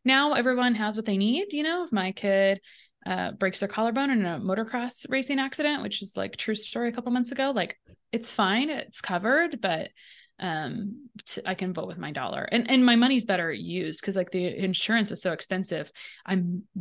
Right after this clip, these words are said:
dollars, a, um, thousands ahead by cash paying personally. Not everyone's in that situation, but I still think health sharing co-op, even if you have it as an adjunct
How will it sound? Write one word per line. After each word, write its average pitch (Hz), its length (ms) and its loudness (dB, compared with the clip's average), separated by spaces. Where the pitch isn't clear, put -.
dollars, 175 540 2
a, 156 240 -4
um, 160 300 -8
thousands 175 500 -2
ahead 160 520 -6
by 147 200 -8
cash - 320 -8
paying - 260 -10
personally. - 420 0
Not 233 180 0
everyone's 359 260 0
in 302 80 -2
that 254 120 0
situation, 180 520 -2
but 202 120 0
I - 20 -4
still 226 140 2
think 240 160 4
health 196 180 0
sharing 190 240 -2
co-op, 165 240 -4
even 220 180 2
if 269 140 0
you 208 180 4
have 175 160 0
it 170 80 -4
as 180 100 -6
an 175 180 -10
adjunct 247 600 -2